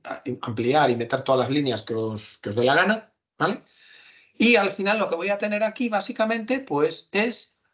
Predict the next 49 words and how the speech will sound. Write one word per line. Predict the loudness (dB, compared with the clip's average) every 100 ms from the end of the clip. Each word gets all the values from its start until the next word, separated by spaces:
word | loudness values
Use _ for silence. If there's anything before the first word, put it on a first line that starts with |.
| _ -8
eh, | -4 -4 -4
todos | 0 2 2
mis | -4
ingresos | -4 -4 -4 -4 -4
de |
la | -2
sema-, | -2 -2 -4 0
de | -2
la | 0
primera | -4 -4
semana | -4 -4 -4
de | -4
enero, | -2 -4 -2
de | -4
la | -4
segunda, | -4 -2 -2 2 2
de | 0
la | -2
tercera, | -4 -4 -2 0 0 -2 -14 -6
bueno, | -2 -2 -2 -12
pues | -8 -6 -8 -8 -10 -12 _ _ -6
eh, | -2 0 -2 -4 -6 -10 -10 -12 -14 -20 -8
¿que | 2 4
no | 6
lo |
queréis | 4 4
hacer | 2 2
por | 0 2
semanas? | 2 0 0 -4 -12 _ -20 -8
¿Lo | -2
queréis | 0 2
hacer | 0 -2 -4
por | -2 0 2 0 -2 -2
meses? | 0 0 -4 -8
Pues | -6 -6 -4
unificáis | -6 -6 -8 0 2 2 -2 -4
y |
lo | -2
metéis | -2 -4 -2
todo | -2
por | -2 -4
mes. | -4 -8 -16 -20 -6
Evidentemente, | 2 4 4 2 2 0 0
cuanto | -2 0 0
más, | 2 4 2 -2 -2
más | -2 0
ampliéis | -4 -4 -2 0 0
el | -2
zoom | 0 0 2 -2